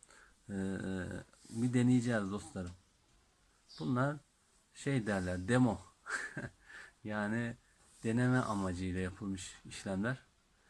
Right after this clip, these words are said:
Ee, şöyle bir gösterelim. Şuradaki dutumuzda bayağı bir, ben bunu fideden diktim. Yavru meyve vermiş. Oğluma da yedireceğim. Şu bidonu anlatayım.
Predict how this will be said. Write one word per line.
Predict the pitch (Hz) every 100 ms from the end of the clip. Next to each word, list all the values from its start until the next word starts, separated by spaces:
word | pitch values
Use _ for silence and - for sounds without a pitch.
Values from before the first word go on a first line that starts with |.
| _ _ _ _ _ _ -
Ee, | 120 117 113 110 113 107 - 98 98 95
şöyle | - 139 131 123 120
bir |
gösterelim. | 120 113 - 110 110 107 113 - -
Şuradaki | 123 110 110 110 104
dutumuzda | 113 113 104 101 98 98
bayağı | 110 107 101
bir, | 98 101 -
ben | 113 110
bunu | 110 110
fideden | - 104 104 107 95
diktim. | 92 - - - _ _ _ - - - _ _ _ _ _ _ _ _ 127
Yavru | 117 104 101 101 101 104 95 - 107 -
meyve | 107 107 104 107
vermiş. | 110 107 98 107 - - -
Oğluma | 104 104 107 104 101
da | 101 90 -
yedireceğim. | 104 95 95 90 95 110 107 _ _ _ - - - -
Şu | - 139 135
bidonu | 135 143 143
anlatayım. | 123 101 - 120